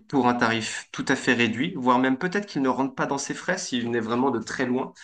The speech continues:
s'il faut qu'il se paye lui-même sa chambre d'hôtel ou qu'il dorme dans sa voiture ou en tente, enfin, que sais-je,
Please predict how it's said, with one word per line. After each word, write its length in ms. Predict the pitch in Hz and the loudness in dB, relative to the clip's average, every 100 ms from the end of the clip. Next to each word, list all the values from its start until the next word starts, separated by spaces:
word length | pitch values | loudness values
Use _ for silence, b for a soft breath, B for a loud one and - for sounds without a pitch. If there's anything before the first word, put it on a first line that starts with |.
| B B B | B B B
s'il 220 | - 135 | -4 -4
faut 140 | 143 | -4
qu'il 220 | 131 - | -4 -4
se 100 | - | -2
paye 200 | 135 143 | 0 2
lui-même 400 | 123 139 147 147 | 2 2 2 2
sa 160 | - 120 | 0 -6
chambre 340 | - 127 117 | -4 -2 -2
d'hôtel 400 | 110 110 139 135 | -2 -2 0 0
ou 40 | 117 | 0
qu'il 160 | - 123 | -6 -4
dorme 160 | 123 | -2
dans 80 | 113 | -2
sa 160 | 117 113 | -4 -4
voiture 420 | 110 - 127 113 | -4 -2 0 0
ou 60 | |
en 100 | 104 | -2
tente, 240 | 107 123 - | -2 -4 -4
enfin, 160 | 107 | -8
que 160 | - 120 | -6 -4
sais-je, 360 | - 160 165 | 2 2 2